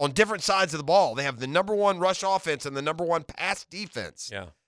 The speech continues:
Speaker 1: So that probably lets you withstand twenty-three rush defense and seven pass rank. But if you add theirs up, it equals thirty-two, a little behind the other two.
Speaker 2: Mm-hmm.
Speaker 1: Um, so it's surprising where some
Speaker 2: Where are
Speaker 1: land.
Speaker 2: we?
Speaker 1: That's what I'm. A lot closer.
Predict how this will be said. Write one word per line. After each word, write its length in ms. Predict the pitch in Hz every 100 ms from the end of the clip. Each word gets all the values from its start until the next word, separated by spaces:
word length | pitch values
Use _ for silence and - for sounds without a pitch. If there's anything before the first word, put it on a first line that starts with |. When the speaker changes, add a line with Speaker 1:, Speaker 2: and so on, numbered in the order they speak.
| _
Speaker 1:
So 160 | - 147
that 220 | 175 196
probably 180 | 214 190
lets 220 | 175 -
you 80 | 165
withstand 400 | 139 190 185 147
twenty-three 480 | 165 160 151 147 151
rush 320 | 143 156 -
defense 480 | 131 120 131 123 113
and 100 | 110
seven 460 | - 156 139 117 - _ _ -
pass 260 | 147 -
rank. 240 | 165 156 120
But 160 | 147 147
if 100 | 143
you 140 | 160
add 160 | 151 139
theirs 200 | 156 143
up, 120 | 139
it 80 | 139
equals 220 | 127 127
thirty-two, 480 | - 131 120 - 127
a 40 | 98
little 220 | 117 110
behind 280 | 107 113 107
the 80 | 104
other 140 | 101
two. 240 | 95 113
Speaker 2:
Mm-hmm. 420 | - - 104 123 160
Speaker 1:
Um, 280 | 160 151 135 _ _ _
so 160 | - 233
it's 100 | 220
surprising 440 | 220 247 294 269 226
where 100 | 214
some 200 | - 208
Speaker 2:
Where 80 | 135
are 20 |
Speaker 1:
land. 180 | 226 226 104
Speaker 2:
we? 100 | - _ _ _ _ 190
Speaker 1:
That's 180 | 202 214
what 120 | 202
I'm. 200 | 190 151 - _ _ _ _ _ _ -
A 80 | 220
lot 280 | 277 -
closer. 720 | - 302 311 - 220 196 240